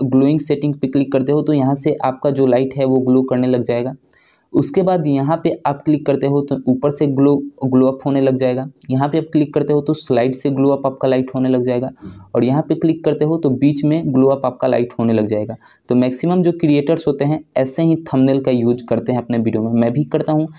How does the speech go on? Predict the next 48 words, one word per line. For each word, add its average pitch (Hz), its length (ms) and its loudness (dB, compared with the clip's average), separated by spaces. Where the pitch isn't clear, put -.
जितने 131 300 0
भी 170 120 4
थंबनेल 156 320 0
पे 160 100 0
आपने 151 200 -2
देखा 135 240 0
है 139 120 0
मेरे 135 240 0
थंबनेल 139 260 0
पे, 135 140 0
इस 131 160 -2
वीडियो 135 160 2
के 143 100 0
थंबनेल 131 380 0
पे, 147 120 -2
वो 151 80 2
सब 170 360 -2
इसी 165 260 -2
पे 170 140 -2
मैंने 147 220 2
क्रिएट 131 500 -2
किया 113 140 -4
है। 110 140 -10
और 127 120 2
यहाँ 139 160 0
पे 147 120 0
दो 143 280 0
और 139 180 2
हैं 139 180 -4
तो 131 80 -2
आप 123 100 2
देख 131 180 0
सकते 131 240 -4
हो 131 60 2
अपने 131 160 -2
हिसाब 123 320 -2
से, 151 200 -8
यहाँ 131 320 0
पे 151 80 2
भी 147 140 2
आप 143 120 -2
सिलेक्ट 139 360 -4
करके 135 280 0
बना 127 260 0
सकते - 280 -4
हो 127 80 4
ईजीली। 127 320 2
तो - 60 4